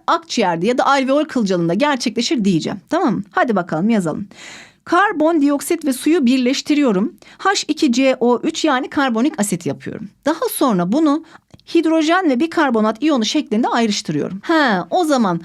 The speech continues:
okun sağ tarafına doğru olan reaksiyonun dokuda, sol tarafına doğru olan reaksiyonun ise alveol kılcalında gerçekleştiğini bilmeni istiyorum. O zaman sana soruyorum. Hemen şöyle bak. H iki C O üç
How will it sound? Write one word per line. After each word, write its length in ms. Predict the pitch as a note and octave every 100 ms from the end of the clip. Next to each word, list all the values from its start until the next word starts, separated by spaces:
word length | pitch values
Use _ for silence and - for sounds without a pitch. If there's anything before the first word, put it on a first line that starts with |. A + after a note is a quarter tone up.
| - -
okun 320 | D#4+ G4 F#4
sağ 260 | - F4+ A4
tarafına 520 | F4 D#4+ D4 C4 A3
doğru 300 | A3+ B3 C#4
olan 280 | E4 C#4 G#3
reaksiyonun 580 | G#3+ A3 G#3 F#3+ E3 E3+
dokuda, 440 | C4+ F4 D#4 E4 E4 -
sol 340 | - - G4 F4+
tarafına 540 | D#4 A#3+ G#3 G3 G#3
doğru 280 | C4 C#4+ E4
olan 280 | C#4 G3+ G3+
reaksiyonun 560 | C#4 C4+ - G#3+ F#3 -
ise 380 | D#4+ C4 C#4 E4 _ -
alveol 440 | C#4 C#4 D#4 E4
kılcalında 520 | E4 B3 F#3+ E3+ E3
gerçekleştiğini 880 | A3 C#4+ D4 - B3 C#4 - A3 D#4 B3+
bilmeni 360 | B3+ F#3 A3
istiyorum. 500 | G#3+ - D#3+ C#3+ - - -
O 120 | F4+
zaman 280 | C#4+ B3+ D4
sana 280 | B3+ A#3+
soruyorum. 520 | C#4 A3 F#3 D#3+ - - _ _ _ - -
Hemen 300 | E4+ B3+ C#4
şöyle 320 | - A#3 E3+
bak. 260 | - - _ - - - _ _ _ _
H 260 | - G4+ -
iki 260 | D#4 F4
C 260 | C4+ D4+ D4+
O 240 | B3+ C#4+ C#4+
üç 320 | C4+ B3 -